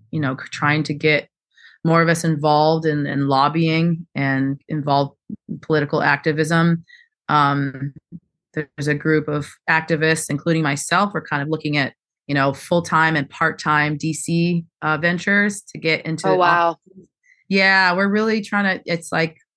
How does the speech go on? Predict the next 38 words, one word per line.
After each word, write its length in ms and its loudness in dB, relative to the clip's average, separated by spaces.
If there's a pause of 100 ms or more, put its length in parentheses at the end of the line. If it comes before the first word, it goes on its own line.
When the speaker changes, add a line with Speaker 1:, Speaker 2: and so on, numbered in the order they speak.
(140)
Speaker 1:
it 260 -6
feels 220 0
like 180 -2
do 160 0
or 100 2
die, 340 2
you 100 -4
know? 320 -4 (260)
Um, 200 -4
Speaker 2:
Yeah. 240 2 (560)
Speaker 1:
U 160 2
S 180 0
Farm 380 0
Bill 240 0
is 260 -4
coming 300 -6
out, 440 2
uh, 520 0
next 400 -4
year 260 2
in 100 0
September, 960 0 (560)
and 140 0
it'll 140 0
set 260 -4
the 60 -6
stage 420 0
for 140 -10
so 240 -2
many 240 0
years 240 2
of 80 -4
spending. 760 0
And, 380 -4
you 120 -4
know, 260 0
it's, 220 -4 (140)
it's, 460 -10